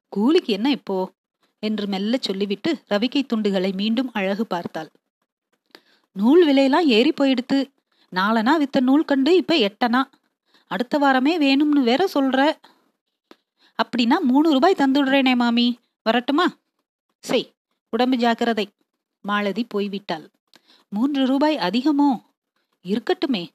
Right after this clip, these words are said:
அவளால் தர முடியாதா என்ன? சாயா மாமி மூன்று ரூபாய் கேட்டார் என்று போய் சொல்லுவாளோ? சொல்லட்டுமே, வேலைக்கு கூலி. தையக்காரனிடம் கொடுத்தால் ஐந்து ரூபாய் கறந்து விடுவான். "மூன்றும் மூன்றும் ஆறு ரூபாய். அந்த தமிழ் படம் பார்க்கலாம்.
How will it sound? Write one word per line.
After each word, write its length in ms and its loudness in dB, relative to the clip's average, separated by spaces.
அவளால் 400 0
தர 200 -2
முடியாதா 500 0
என்ன? 320 -4
சாயா 300 0
மாமி 320 2
மூன்று 340 0
ரூபாய் 300 0
கேட்டார் 340 -2
என்று 280 -2
போய் 220 -2
சொல்லுவாளோ? 540 2
சொல்லட்டுமே, 500 0
வேலைக்கு 520 0
கூலி. 380 -2
தையக்காரனிடம் 680 0
கொடுத்தால் 360 0
ஐந்து 360 2
ரூபாய் 220 2
கறந்து 340 0
விடுவான். 340 -2
"மூன்றும் 380 0
மூன்றும் 460 0
ஆறு 380 2
ரூபாய். 480 2
அந்த 220 -4
தமிழ் 280 -2
படம் 260 0
பார்க்கலாம். 460 -2